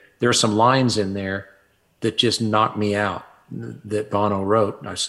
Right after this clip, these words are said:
I suppose. So, and, and then there's a, there's a old blues tune that we adapted and put on there that's just,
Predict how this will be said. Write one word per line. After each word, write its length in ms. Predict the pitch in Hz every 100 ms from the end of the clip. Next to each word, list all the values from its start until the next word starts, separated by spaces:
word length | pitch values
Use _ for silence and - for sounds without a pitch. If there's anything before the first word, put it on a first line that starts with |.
| -
I 60 |
suppose. 500 | - - - 110 101 - - _ _ _
So, 360 | - 143 135 123 - _ _ _ -
and, 100 | 147
and 160 | 208 180
then 120 | 190
there's 200 | 185 175
a, 100 | 185
there's 320 | 175 180 170
a 200 | 180 165 175 - _ -
old 220 | 143 156
blues 280 | 143 165 180
tune 260 | - 117 107
that 100 | 113
we 160 | 107
adapted 460 | 104 104 101 - 107
and 80 | 104
put 140 | 117
on 140 | 104 104
there 120 | 107
that's 200 | 110 107
just, 320 | - 123 -